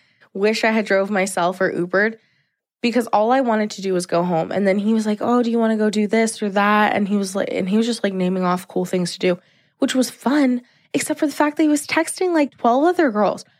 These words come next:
Every time he locked his phone, he put it face up on the table. All I could see were just girls upon girls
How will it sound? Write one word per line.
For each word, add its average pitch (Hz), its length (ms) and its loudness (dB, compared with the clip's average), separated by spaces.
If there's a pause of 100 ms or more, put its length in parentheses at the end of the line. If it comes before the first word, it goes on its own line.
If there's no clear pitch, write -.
(400)
Every 269 320 2
time 214 380 0
he 226 100 0
locked 185 380 0
his 202 120 -4
phone, 175 220 0
he 214 140 0
put 233 160 0
it - 80 -4
face 214 340 -2
up 214 180 -2
on 190 120 0
the 175 80 0
table. - 420 -6 (880)
All 214 240 0
I 294 80 2
could 285 180 -2
see 233 360 -4 (400)
were 226 100 2
just 196 240 -4
girls 196 380 2
upon 190 320 -2
girls 175 440 -2